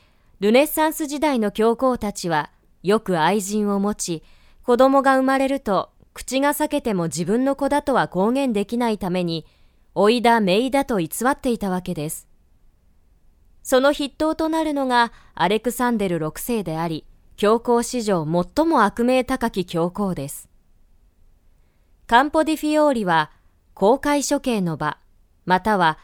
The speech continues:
鞭打ち刑の場としても使われておりました。千六百年、ドメニコ会の修道士であり、哲学者、そして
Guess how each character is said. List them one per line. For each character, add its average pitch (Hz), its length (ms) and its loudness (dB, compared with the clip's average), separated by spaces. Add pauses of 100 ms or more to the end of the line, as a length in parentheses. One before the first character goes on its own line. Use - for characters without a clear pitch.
(240)
鞭 185 340 -2
打 302 80 0
ち - 140 -8
刑 285 180 0
の 240 140 0
場 202 140 0
と 220 120 -2
し - 100 -10
て 254 120 -4
も 190 160 0
使 - 260 -2
わ 175 100 2
れ 175 100 -2
て 180 120 -6
お 170 80 -2
り 170 100 -4
ま 160 120 -6
し - 100 -10
た。 - 220 -12 (1900)
千 320 280 -2
六 233 200 0
百 240 300 -4
年、 180 240 -4 (480)
ド 190 140 2
メ 220 100 4
ニ 277 140 0
コ 311 120 -2
会 269 220 0
の 202 140 0
修 233 260 -2
道 254 160 2
士 196 160 -8
で 185 160 0
あ 180 100 2
り、 170 240 -2 (440)
哲 196 280 -2
学 220 220 0
者、 - 280 -4 (280)
そ 202 140 -2
し - 100 -2
て 226 240 0